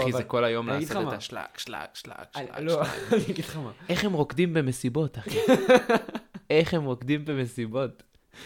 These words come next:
Speaker 1: תחשוב, כי יש מסיבות של רק האנשים האלו, כי הם הרי החברים הכי טובים של עצמם.
Speaker 2: לא, אבל יש לי שאלה, יש לי שאלה אחרת. אני מבין מה אתה אומר,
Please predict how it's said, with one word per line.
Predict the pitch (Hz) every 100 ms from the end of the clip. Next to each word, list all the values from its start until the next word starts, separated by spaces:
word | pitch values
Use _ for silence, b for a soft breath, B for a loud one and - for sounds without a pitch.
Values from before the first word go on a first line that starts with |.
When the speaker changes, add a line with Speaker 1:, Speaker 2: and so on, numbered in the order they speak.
| B 175
Speaker 1:
תחשוב, | - 147 190
כי | 185
יש | 165 170 202
מסיבות | - 147 135 160
של | 147 131
רק | 147
האנשים | 165 143 127 123 110
האלו, | 107 104
כי | -
הם | 110
הרי | 110 113
החברים | 95 101 107
הכי | 104 110
טובים | 107 107
של | 113
עצמם. | 107 - 127
Speaker 2:
לא, | 131 139 127
אבל | - 131
יש | 147
לי |
שאלה, | 175 135 110 - -
יש | 151
לי |
שאלה | 151 135
אחרת. | 123 120 101 - _
אני | 110
מבין | 120 143
מה |
אתה | 135 101
אומר, | 101